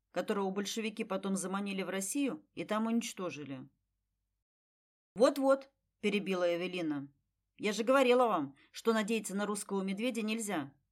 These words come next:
Он, может быть, и способен расправиться с гитлеровцами,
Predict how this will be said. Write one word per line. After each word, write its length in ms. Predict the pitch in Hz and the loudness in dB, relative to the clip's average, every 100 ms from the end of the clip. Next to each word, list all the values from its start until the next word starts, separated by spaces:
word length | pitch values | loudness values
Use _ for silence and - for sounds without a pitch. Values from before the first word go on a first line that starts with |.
| _ _ _ - | _ _ _ -4
Он, 180 | 208 247 | 2 6
может 240 | 254 233 | 6 4
быть, 180 | 214 - | 0 -4
и 20 | |
способен 500 | - 247 247 381 262 | 0 2 2 0 0
расправиться 600 | 202 196 - 196 175 160 | 0 -2 -2 0 0 -2
с 80 | 156 | -8
гитлеровцами, 840 | 190 190 175 151 - 156 151 135 | -6 -4 -4 -4 -6 -6 -4 -6